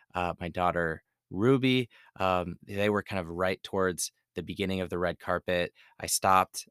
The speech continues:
uh, I saw them, you know, kind of gave my dad a big hug, gave Ruby a big kiss,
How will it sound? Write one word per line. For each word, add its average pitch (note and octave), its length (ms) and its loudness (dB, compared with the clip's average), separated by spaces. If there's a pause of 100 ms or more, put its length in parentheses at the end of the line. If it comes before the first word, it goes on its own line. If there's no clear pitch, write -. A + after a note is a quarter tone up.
uh, F2 320 0
I F#2 100 -6
saw G2 320 6
them, F#2 420 4
you E2+ 100 -4
know, E2 140 -4
kind F2 200 -6
of D#2+ 100 -6 (280)
gave G2 180 -2
my F#2 100 2
dad F2 460 2
a F2+ 80 -8
big E2 200 -8
hug, G2 440 2 (100)
gave F#2+ 220 -4
Ruby F2 240 -4
a D#2 40 -8
big E2 220 -10
kiss, C3+ 440 2